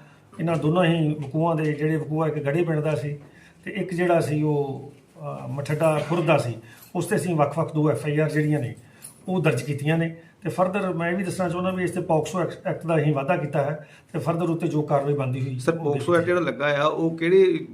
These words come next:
Speaker 2: ਕਿਹਨਾਂ ਦੇ ਬਿਆਨਾਂ ਤੇ ਲੱਗਾ ਤਾ? ਕਿਹਦੇ ਬਿਆਨਾਂ ਤੇ ਲੱਗਾ?
Speaker 1: ਉਹ
Speaker 2: ਕਿਹਦੇ
Speaker 1: ਸਾਡੇ
Speaker 2: ਤੇ?
Speaker 1: ਜਿਹੜੇ ਲੜਕੀ ਦੀ ਮਦਰ ਹੈਗੀ ਆ, ਉਹਦੇ ਬਿਆਨ ਦੇ ਉੱਤੇ, ਜਿਹੜੇ ਗੜੇ ਪਿੰਡ ਨੂੰ ਬਿਲੋਂਗ ਕਰਦੀ, ਉਹਨਾਂ ਦੇ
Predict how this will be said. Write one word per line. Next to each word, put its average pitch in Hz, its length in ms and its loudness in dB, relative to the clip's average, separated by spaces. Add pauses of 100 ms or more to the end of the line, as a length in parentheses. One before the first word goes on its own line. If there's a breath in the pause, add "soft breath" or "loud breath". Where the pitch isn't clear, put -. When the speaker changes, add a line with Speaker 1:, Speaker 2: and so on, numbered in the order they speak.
(120)
Speaker 2:
ਕਿਹਨਾਂ 156 220 -2
ਦੇ 175 80 2
ਬਿਆਨਾਂ 147 200 -2
ਤੇ 123 60 -6
ਲੱਗਾ 104 200 -8
ਤਾ? 101 140 -12 (100)
ਕਿਹਦੇ 123 140 -4
ਬਿਆਨਾਂ 113 200 -8
ਤੇ 101 80 -10
ਲੱਗਾ? 95 120 -12 (120)
Speaker 1:
ਉਹ 202 60 -6
Speaker 2:
ਕਿਹਦੇ 196 160 0
Speaker 1:
ਸਾਡੇ 180 220 2
Speaker 2:
ਤੇ? 190 60 0
Speaker 1:
ਜਿਹੜੇ 196 200 -2
ਲੜਕੀ 175 300 -2
ਦੀ 180 100 0
ਮਦਰ 165 260 2
ਹੈਗੀ 139 320 -2
ਆ, 120 120 -8 (420 loud breath)
ਉਹਦੇ 214 160 2
ਬਿਆਨ 165 320 6
ਦੇ 165 80 4
ਉੱਤੇ, 165 180 0
ਜਿਹੜੇ 160 200 2
ਗੜੇ 151 200 2
ਪਿੰਡ 147 160 0
ਨੂੰ 143 100 2
ਬਿਲੋਂਗ 131 240 -4
ਕਰਦੀ, 143 280 -4
ਉਹਨਾਂ 165 240 -4
ਦੇ 151 340 -4